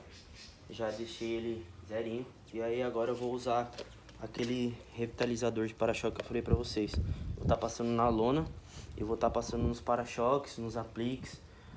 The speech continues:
Ali na churrasqueira ali na frente. E aí, ó como tá antes.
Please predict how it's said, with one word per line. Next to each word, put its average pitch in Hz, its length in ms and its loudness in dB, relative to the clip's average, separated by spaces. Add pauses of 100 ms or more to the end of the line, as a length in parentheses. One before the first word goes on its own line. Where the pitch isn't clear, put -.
(120)
Ali 104 180 -2
na 113 140 -4
churrasqueira 110 500 -2
ali 107 140 4
na 107 100 0
frente. 110 500 -2 (720)
E 104 120 -2
aí, 120 360 -2 (540)
ó 117 120 -2
como 139 200 -4
tá 127 220 -4
antes. 123 400 -4